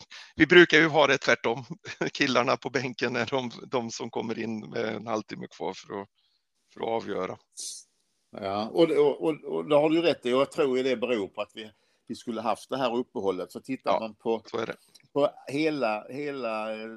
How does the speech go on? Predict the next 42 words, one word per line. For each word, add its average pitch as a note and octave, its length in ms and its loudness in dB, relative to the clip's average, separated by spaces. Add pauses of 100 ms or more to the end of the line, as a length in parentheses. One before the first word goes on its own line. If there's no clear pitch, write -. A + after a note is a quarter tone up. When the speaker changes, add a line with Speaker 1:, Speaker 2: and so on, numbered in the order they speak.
(160)
Speaker 2:
tredje C#3+ 280 -8
omgången B2+ 400 -8
i A#2+ 40 -10
F B2+ 140 -12
A-cupen G#2 380 -16
så - 120 -20
var B2 200 -2
det A2 140 -4
ju A2+ 40 -8
i A2 40 -12
stort B2+ 300 -10
sett - 220 -10
inga B2 300 -8
skrällar A2+ 460 -2
överhuvudtaget G#2 880 -4
med F#2+ 240 -6 (400)
Premier A2 280 -4
League-lag. A#2+ 520 -2
För A#2 120 -4
många B2 360 -4
av C#3 140 0
dem A2+ 120 -8
spelade A#2+ 440 -2
ju F#2 60 -8
i F#2 40 -12
stort A2 280 -8
sett A#2 180 -6
med F#2+ 120 -16
ordinarie F#2+ 600 -2
elvor. F#2 340 -6
Det G#2+ 140 -6
gör A#2 160 0
de G2 160 -10
ju G#2 80 -4
aldrig G#2 400 0
i, C3 520 -6
i A#2+ 40 -12
vanliga A#2 360 -2
fall F#2 240 -2
nästan. D#2+ 340 -10 (420)
Speaker 1:
Nej, G2+ 240 -2 (160)
och, A#2 160 -6